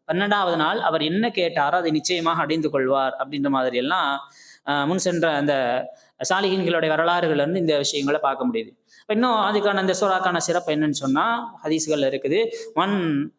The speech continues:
யகூமு பி கராஅத்தி சூரத்து முஸம்மில்", சூரத்து முஸம்மில ஒரு மனிதர் ஓதுகின்றார், "மின் ஸலாசின் இலா திஸ்அ மர்ராத்", மூன்று தடவையிலிருந்து ஒன்பது தடவை ஓதுகின்றார். அலல் மாஇ, ஓதி ஒரு தண்ணீர்ல என்ன செய்யறாருன்னு சொன்னா, இந்த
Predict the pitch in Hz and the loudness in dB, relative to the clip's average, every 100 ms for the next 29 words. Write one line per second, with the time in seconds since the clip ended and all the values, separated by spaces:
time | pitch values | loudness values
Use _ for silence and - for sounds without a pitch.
0 | - 165 226 226 220 190 180 175 196 185 | -6 0 2 2 0 0 2 2 0 0
1 | 196 180 185 180 147 143 165 139 - - | -2 0 0 0 0 0 0 -2 -4 -14
2 | _ - _ - 185 190 175 170 202 196 | _ -20 _ -2 -2 0 0 2 2 2
3 | 185 165 165 185 170 165 180 156 143 143 | 2 2 2 2 2 2 2 0 0 2
4 | 151 208 - - - _ 165 165 175 220 | 0 -2 -8 -14 -20 _ -4 0 2 2
5 | 233 233 202 190 175 208 175 160 147 135 | 0 0 0 0 0 0 0 2 2 0
6 | 131 135 - _ _ - 196 254 233 196 | -2 -10 -18 _ _ -2 0 2 2 2
7 | 190 190 190 175 170 220 190 147 143 143 | 2 2 2 2 2 2 2 2 0 -4
8 | - 165 208 233 233 196 175 196 165 170 | 0 2 4 2 4 2 2 2 2 2
9 | 165 147 127 120 117 - _ _ _ _ | 2 0 0 0 -2 -12 _ _ _ _
10 | 160 196 202 165 170 156 135 - - - | 0 0 2 2 0 -2 -4 -10 -16 -18
11 | - 190 202 202 214 208 180 202 196 180 | -4 0 2 2 2 2 0 0 0 0
12 | 170 165 170 160 156 156 202 185 | 0 0 0 0 0 -2 -2 0